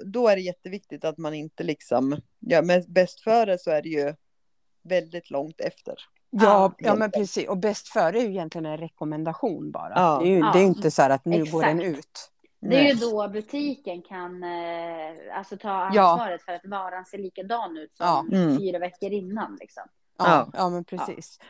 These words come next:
Speaker 2: Men som min sambo, Claes, han är ju hopplös och ska hålla på och kasta saker som bara för att det står ett datum på dem.
Speaker 3: Ja, nej, men
Speaker 2: Alltså,
Speaker 3: det gör,
Speaker 2: och jag säger,
Speaker 3: alltså,
Speaker 2: "Men
Speaker 3: det är
Speaker 2: smaka, lukta."
Speaker 3: Ja.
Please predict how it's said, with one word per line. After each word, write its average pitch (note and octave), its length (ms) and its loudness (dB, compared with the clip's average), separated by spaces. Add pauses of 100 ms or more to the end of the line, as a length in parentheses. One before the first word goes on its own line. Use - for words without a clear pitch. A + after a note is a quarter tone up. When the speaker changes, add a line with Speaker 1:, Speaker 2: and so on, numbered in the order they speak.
Speaker 2:
Men A3+ 140 2
som G#3+ 180 2
min G#3 180 0
sambo, A#3+ 480 0
Claes, - 440 -4
han A#3 240 0
är C3+ 40 -6
ju C3 80 -10
hopplös E3 640 -6
och D#3+ 140 -6
ska - 140 -16
hålla D#3 180 -4
på - 140 -12
och - 80 -18
kasta F#3+ 400 -8
saker D#3 320 -6
som D3+ 200 -8
bara D3+ 160 0
för - 100 -8
att C#3+ 60 -12
det - 60 -16
står - 200 -8
ett B2+ 80 -8
datum E3 400 -2
på A#2 180 -6
dem. E3 220 -8 (260)
Speaker 3:
Ja, E3 400 -6
nej, D#3+ 100 -12
men F#3+ 140 -2
Speaker 2:
Alltså, G#3 200 4
Speaker 3:
det - 20 8
gör, G3 360 4
Speaker 2:
och A#3+ 120 0
jag B3 140 0
säger, G#3+ 100 0
Speaker 3:
alltså, B3 140 -2
Speaker 2:
"Men G#3 80 -2
Speaker 3:
det G#3 140 2
är G#3+ 400 2
Speaker 2:
smaka, - 340 -2
lukta." B3 340 -10
Speaker 3:
Ja. G#3 300 -4